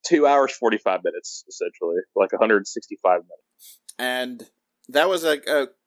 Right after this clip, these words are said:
Speaker 2: big critique, right?
Speaker 1: Yes, yes, it was, 'cause it just kept starting and stopping and starting and stopping. Dance sequence slash music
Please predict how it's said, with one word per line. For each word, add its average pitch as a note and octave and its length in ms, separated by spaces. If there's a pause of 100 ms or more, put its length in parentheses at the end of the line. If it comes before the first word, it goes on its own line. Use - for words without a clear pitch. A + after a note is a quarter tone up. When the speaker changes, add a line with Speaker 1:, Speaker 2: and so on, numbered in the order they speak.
(260)
Speaker 2:
big D3 180
critique, C3 560
right? A2 260 (520)
Speaker 1:
Yes, - 720
yes, A#2 200
it A2 80
was, A2+ 240
'cause A#2 200
it A2+ 100
just - 240
kept - 220
starting A#2 840
and F#2 140
stopping A2 720
and G#2 100
starting G#2+ 640
and G#2 160
stopping. G#2 640 (220)
Dance A2+ 320
sequence G#2 880
slash G#2 440
music A2 300